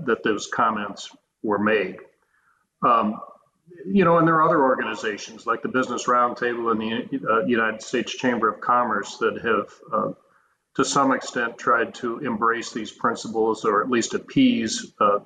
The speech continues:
certain elements of, uh, this E S G concept that, that I think are unfortunate. We have to organize new groups, uh, to, to serve as counters to this. Uh, we have to,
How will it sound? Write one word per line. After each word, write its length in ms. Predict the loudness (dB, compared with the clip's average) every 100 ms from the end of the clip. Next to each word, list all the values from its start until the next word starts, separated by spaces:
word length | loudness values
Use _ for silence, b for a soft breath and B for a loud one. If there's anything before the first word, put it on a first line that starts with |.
| -6
certain 300 | -2 -2 0
elements 640 | 0 0 0 -4 -6 -6
of, 440 | 0 0 0 -4 -16 b b b b _
uh, 240 | 0 2 0 -4 -10 -20 -20 -20 -20 -20 -20 _ -16 -14
this 380 | -4 -2 0 2
E 140 | 4
S 200 | 4 0
G 200 | -4 -6
concept 680 | -2 0 0 0 -2 -2 -2
that, 260 | -6 -4
that 120 | -2 0
I 80 |
think 240 | 0 -2 0
are 200 | 0 0
unfortunate. 760 | -4 -4 0 0 0 -4 -6 -6 B B B B _ _
We 100 | 2
have 140 | 4 2
to 60 |
organize 560 | 2 2 2 2 2 2
new 160 | 0
groups, 540 | 2 2 0 -2 -10 -10 -14 -10 0
uh, 220 | 2 0 0
to, 240 | -2 -2 -4
to 120 | -4
serve 300 | 0 0 0
as 100 | -4
counters 460 | -2 0 2 2 -2
to 120 | -4
this. 500 | 0 0 0 -6 -14 -4
Uh, 240 | 0 2 2
we 140 | 2 2
have 320 | 2 0 -4
to, 380 | 0 0 0 -4